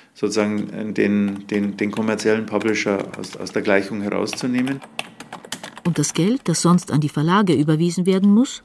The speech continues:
Speaker 2: selbst zu investieren. Etwa in die Fortbildung der Forschenden in Sachen Open Science und Open Access.
Speaker 1: Es gibt dafür sehr gute, auch Open Software, solche, solche Sachen zu machen.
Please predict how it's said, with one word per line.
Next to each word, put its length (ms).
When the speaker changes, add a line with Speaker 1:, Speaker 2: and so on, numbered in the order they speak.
Speaker 2:
selbst 540
zu 100
investieren. 800
Etwa 480
in 160
die 180
Fortbildung 720
der 160
Forschenden 680
in 180
Sachen 380
Open 280
Science 600
und 160
Open 260
Access. 540
Speaker 1:
Es 80
gibt 260
dafür 240
sehr 200
gute, 420
auch 140
Open 320
Software, 540
solche, 540
solche 260
Sachen 260
zu 100
machen. 320